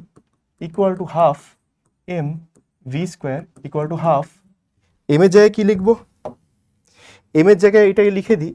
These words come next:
এম, ভি স্কয়ার এখানে রয়েছে, ভি স্কয়ার এখানে রয়েছে, এন স্কয়ার এইচ কাট স্কয়ার by, আচ্ছা এইখান থেকে ভেলোসিটি নিয়ে নেব। আহ,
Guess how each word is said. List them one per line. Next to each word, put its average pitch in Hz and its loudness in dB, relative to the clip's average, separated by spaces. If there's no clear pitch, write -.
এম, 160 -4
ভি 156 -10
স্কয়ার 208 2
এখানে 208 0
রয়েছে, 208 6
ভি 139 -4
স্কয়ার 196 0
এখানে 196 0
রয়েছে, 196 4
এন 170 0
স্কয়ার 202 2
এইচ 165 0
কাট 202 2
স্কয়ার 208 2
by, 98 4
আচ্ছা 143 -4
এইখান 170 -2
থেকে 170 2
ভেলোসিটি 123 -2
নিয়ে 139 -6
নেব। 262 -2
আহ, 208 -8